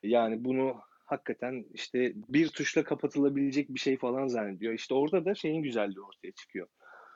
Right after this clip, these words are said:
O blockchain'in, işte, e, algoritmaların vesaire güzelliği ortaya çıkıyor. Oradaki o blockchain olayını daha tam insanlar,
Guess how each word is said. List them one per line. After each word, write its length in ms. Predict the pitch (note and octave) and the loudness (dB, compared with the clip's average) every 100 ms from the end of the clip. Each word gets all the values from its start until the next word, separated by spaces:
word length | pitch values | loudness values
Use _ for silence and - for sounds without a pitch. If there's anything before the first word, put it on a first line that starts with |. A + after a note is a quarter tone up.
| - | -6
O 160 | A#2 A#2 | -2 2
blockchain'in, 720 | B2+ B2 - B2 G#2+ G2 G#2 _ _ _ - | 2 2 2 2 2 -2 -8 _ _ _ -18
işte, 300 | - - G#2+ | -14 -2 2
e, 480 | G#2+ - G#2+ G#2 - | 2 0 0 0 -2
algoritmaların 840 | - A#2 A2 A#2 - B2+ A2+ B2 C3 | 0 0 2 0 0 -2 0 0 -2
vesaire 520 | B2+ B2 B2 B2+ C3 - _ _ B2 | -4 -2 0 0 -2 -6 _ _ -6
güzelliği 500 | A#2+ B2 B2 B2+ C3+ | -2 2 4 6 6
ortaya 400 | A#2+ - G#2+ G2+ | 4 0 -8 -10
çıkıyor. 480 | - - D3+ G#3+ - - - _ _ _ | -12 -10 -8 -6 -10 -20 -20 _ _ _
Oradaki 640 | C3 C3+ D3 D3+ E3+ E3 - | 2 4 2 -4 0 0 0
o 200 | C3 C3 | 0 2
blockchain 640 | C3+ D3 - D#3 D#3 D#3 - | 0 0 -2 -2 -2 -4 0
olayını 440 | C3+ C#3+ D3+ E3 | 2 4 2 -2
daha 180 | C#3 C3 | -6 -6
tam 260 | - A#2 A2 _ | -10 -10 -10 _
insanlar, 640 | A#2 - A#2 A2+ G#2+ G#2 | -20 -10 -8 -6 -6 -8